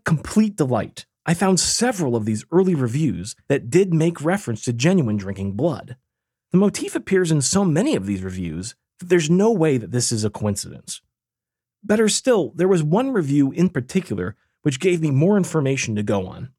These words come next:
From the review of Genuine published in the September eleventh,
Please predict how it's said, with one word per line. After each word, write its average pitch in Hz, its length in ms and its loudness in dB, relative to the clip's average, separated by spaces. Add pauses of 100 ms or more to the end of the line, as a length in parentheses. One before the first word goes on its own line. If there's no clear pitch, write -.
(240)
From 277 300 0
the 269 80 0
review 185 440 2
of 139 140 0
Genuine 131 460 2
published 165 440 -2
in 131 100 -4
the 113 60 -4
September 202 600 -2
eleventh, 127 480 -2